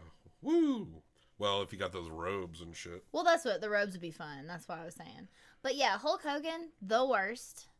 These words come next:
Speaker 1: So, um, the next match is Shane McMahon versus Braun Strowman in a steel cage match.
Speaker 2: I did not watch this one.
Speaker 1: That, we, we decided to go take a food break,
Speaker 2: <laughs>
Speaker 1: and it was, I, I do not wanna get into it. It was a wild adventure,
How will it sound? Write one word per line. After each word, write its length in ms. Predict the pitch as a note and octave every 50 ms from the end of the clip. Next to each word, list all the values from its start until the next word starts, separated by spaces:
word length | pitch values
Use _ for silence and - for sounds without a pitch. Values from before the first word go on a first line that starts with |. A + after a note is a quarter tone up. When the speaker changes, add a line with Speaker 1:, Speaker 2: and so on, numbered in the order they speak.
| _ _ _ _ _
Speaker 1:
So, 600 | - - - E3+ D#3 D3 C#3+ C#3+ C#3 C3+ C3+ C3
um, 580 | B2+ B2 B2 A#2+ A#2+ A#2 A2+ A2+ A2+ A#2 A#2 A#2
the 60 | B2 B2+
next 260 | B2+ C#3+ D3 - -
match 260 | C#3+ C3 B2 A#2+ -
is 80 | B2 -
Shane 240 | - - B2 A#2 A#2
McMahon 320 | A#2+ A2 A2+ A2+ A2 A2
versus 240 | G#2+ A2+ G2 A2+ A2
Braun 280 | F#2+ F#2+ A2 G#2+ G#2 G2+
Strowman 460 | - - - A2 G#2+ G#2+ G#2+ G2+ G2+
in 60 | G2
a 60 | F#2+
steel 300 | F2 - - G#2+ F#2+ G2 -
cage 360 | - G#2 G2 G2+ G#2+ - -
match. 400 | F#2+ F2+ E2+ F2 F2 - - - -
Speaker 2:
I 140 | A3 A3+ B3
did 140 | A#3+ B3 B3
not 280 | A#3 A3+ A3 A#3 A3+
watch 320 | A#3+ A3+ G#3+ G#3 F3 - -
this 240 | G#3+ F3+ F#3 -
one. 320 | - F#3+ F3 F3+ F3 E3+ F3
Speaker 1:
That, 240 | D3 C#3+ E3+ E3+ - - B2
we, 560 | C3+ D3+ E3+ F3+ F#3 G3 G3 G3+ G3 G3+ F3+ - - _ _ _ _ _ _ _ _ _ _ _ _ _ _
we 160 | B2 C3+ C#3
decided 440 | C#3+ D#3 - - E3+ D3 D3+ C#3+ C#3
to 60 | C#3
go 340 | B2+ B2+ A#2+ A#2+ A#2 A2+ A#2
take 260 | A#2+ - B2+ A#2 A2
a 60 | G#2+ -
food 340 | - - A#2+ A#2+ B2 A2 F#2+
break, 500 | G2 G2 F2+ F2 F2+ F2+ - - - - _ _ _ _ _ _
Speaker 2:
<laughs> 300 | - - - - - -
Speaker 1:
and 340 | A#2 A2 G#2+ G#2+ G#2 G#2 G#2+ - -
it 60 | A2+ A#2
was, 300 | A#2 A#2+ A#2+ - - - - - - - - - - -
I, 160 | A2+ A2+ G#2+ G2+ G#2
I 40 | A2
do 120 | F#2+ G2+
not 220 | G2 G#2 G#2 G2+ F#2+
wanna 140 | F#2+ F#2 F2+
get 120 | F2+ F#2
into 260 | F2+ F#2 F2 - G2+ F#2
it. 40 | F#2
It 40 | F#2+
was 100 | F2+ F#2+
a 40 |
wild 340 | F2+ F2+ G2+ G#2 G#2+ G#2 G2
adventure, 640 | F#2+ E2+ F2 F2+ F2 D#2+ - - F2+ E2+ E2 E2